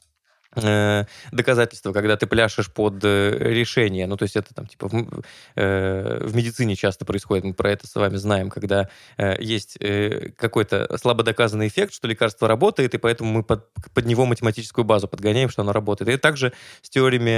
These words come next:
э, заговора. Вот, типа, есть какое-то явление, э,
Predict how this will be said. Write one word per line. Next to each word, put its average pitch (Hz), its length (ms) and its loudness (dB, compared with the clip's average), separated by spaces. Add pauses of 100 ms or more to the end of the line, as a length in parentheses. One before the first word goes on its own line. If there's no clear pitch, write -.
(300)
э, 117 60 -2
заговора. 98 420 2
Вот, 101 200 -2
типа, - 180 -6
есть 113 240 -4
какое-то 113 260 -2
явление, 202 540 0 (260)
э, 120 140 -2